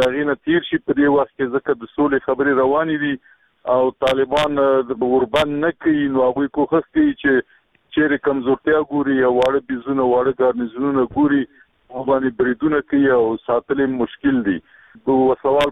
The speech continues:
پوځ په دې باندې، اه، ټینګار وکړي چې لوی بیزونو کې ځای په ځای شي، نو بیا به ورته ساتل هم اسانه وي او اکمالات به هم اسانه وي. که نه وي دا، اه،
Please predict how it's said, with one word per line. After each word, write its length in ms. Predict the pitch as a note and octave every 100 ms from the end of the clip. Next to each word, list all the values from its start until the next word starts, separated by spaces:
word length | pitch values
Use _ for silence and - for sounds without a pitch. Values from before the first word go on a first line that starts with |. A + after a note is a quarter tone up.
| -
پوځ 200 | D3 C#3 -
په 60 | B2+
دې 140 | C#3 C3+
باندې، 220 | C3+ C3
اه، 360 | - _ B2 B2
ټینګار 380 | C3+ B2 C3+ D3+
وکړي 340 | D3 C#3+ - C#3+ -
چې 80 | B2+ A#2+ G2+ C3+
لوی 180 | E3+ E3+
بیزونو 360 | D3 B2+ C#3+ C3+
کې 140 | - A2+
ځای 120 | C3 -
په 40 | A2+
ځای 140 | B2+ A#2+
شي، 160 | - G2+ - _ _
نو 80 | C3
بیا 160 | D3 E3+
به 100 | F3
ورته 300 | E3+ - E3+ -
ساتل 340 | E3+ - G3+
هم 120 | G3
اسانه 460 | F#3+ F3 F3+ F3+ F3+ E3
وي 160 | E3 E3
او 220 | D3+ D3
اکمالات 480 | C#3 - C3+ D3 C#3 B2+
به 60 |
هم 100 | C#3
اسانه 400 | B2+ - B2+ B2
وي. 160 | A2+ A2
که 160 | C3+
نه 100 | D3
وي 120 | F3+ F3
دا، 160 | E3+
اه، 540 | D#3 - _ _ C#3